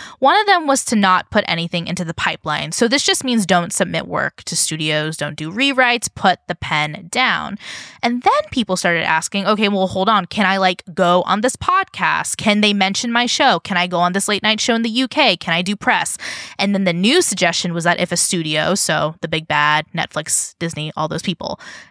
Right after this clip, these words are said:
asks you to do press or do an interview with the publication, it is advised you say no, because every ticket sold,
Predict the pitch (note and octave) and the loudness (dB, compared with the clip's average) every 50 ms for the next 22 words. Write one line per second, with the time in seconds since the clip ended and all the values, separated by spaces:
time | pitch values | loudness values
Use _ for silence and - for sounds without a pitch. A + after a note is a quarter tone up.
0 | _ _ _ - F#3+ A3 C#4+ G#4 G#4+ - - - - - A3 A3 A3+ A3+ - G3+ | _ _ _ -2 0 2 2 2 2 0 -2 -2 -2 0 2 2 2 2 0 -2
1 | F3 F3 E3 E3 - - F3 F#3 F4+ G4 - - - F#3+ E3+ D#3 D3+ D#3 - - | -2 -2 -4 -6 -2 0 2 2 2 0 0 -2 -2 -2 -2 -4 -6 -4 -2 0
2 | F#3+ G3+ G#3+ G#3+ A#3 A3 F#3+ F#3 - E3+ - F#3 E3+ E3+ E3+ - - G#3+ A#3 - | 2 2 2 2 0 0 0 -2 -4 -2 -2 -2 -2 -2 -4 -4 -2 0 0 2
3 | - C#4 C4 C4 C4 - - - F#3 F3 F3 E3+ F3+ D#3 E3+ D#3+ D#3+ E3 E3 - | 2 2 2 2 0 -4 -6 -4 -2 -2 0 0 -2 0 0 0 0 0 -2 -4
4 | D#3+ - - D#3 D3+ D3 - - - - - - _ - G3 - F3 D#3+ D#3+ E3+ | -4 -4 -4 -4 -4 -4 -4 -4 -4 -6 -8 -10 _ -6 -4 -2 -2 -2 -2 -2
5 | E3+ E3+ E3 - F3+ - F3 - - - G3 G3 A3 B3+ D4 | -2 -2 -4 -6 -6 -6 -4 -2 0 2 4 4 4 4 4